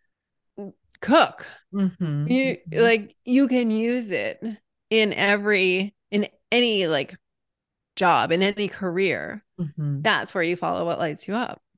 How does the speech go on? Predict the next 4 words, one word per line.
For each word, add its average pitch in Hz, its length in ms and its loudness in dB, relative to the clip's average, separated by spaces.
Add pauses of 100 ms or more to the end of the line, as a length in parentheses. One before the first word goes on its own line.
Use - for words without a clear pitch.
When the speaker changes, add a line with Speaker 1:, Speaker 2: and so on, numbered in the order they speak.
(140)
Speaker 2:
Mm-hmm. 156 540 -4 (300)
Wow. 151 280 -8 (320)
Awesome. 147 480 -8 (100)
Yeah. 151 360 -8